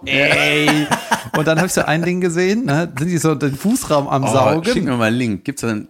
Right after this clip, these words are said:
Speaker 1: gibt's da
Speaker 2: Junge, ich google Cleaning und dann guck ich mir alles
Speaker 1: Oh.
Speaker 2: an. Äh, sind die so den Fußraum am, am Saugen und der Teppichboden in einem Autofußraum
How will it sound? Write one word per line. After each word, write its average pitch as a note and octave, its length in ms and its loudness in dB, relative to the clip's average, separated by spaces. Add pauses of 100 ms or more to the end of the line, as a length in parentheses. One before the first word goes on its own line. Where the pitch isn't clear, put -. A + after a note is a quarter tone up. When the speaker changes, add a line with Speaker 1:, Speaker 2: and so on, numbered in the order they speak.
(160)
Speaker 1:
gibt's A#2+ 160 -6
da C#3 80 2 (140)
Speaker 2:
Junge, D#3+ 240 0
ich - 180 -10 (300)
google G#3+ 380 2
Cleaning F#3+ 500 -2
und A#2 80 -2
dann B2+ 100 -2
guck C#3 160 -4
ich A#2+ 100 -6
mir A2 80 -2
alles G#2 160 -4
Speaker 1:
Oh. E2+ 40 -6
Speaker 2:
an. A2 140 -6 (520)
Äh, A#2+ 320 0 (300)
sind D#3 180 -2
die D3 40 -4
so C#3 80 0
den B2+ 100 -2
Fußraum B2+ 580 -2
am, A#2 340 -4
am A2+ 160 -4
Saugen B2 360 0
und B2+ 120 -4
der A2+ 140 -4
Teppichboden B2+ 640 -4
in A#2 100 -2
einem A2 100 -2
Autofußraum A2+ 1040 -2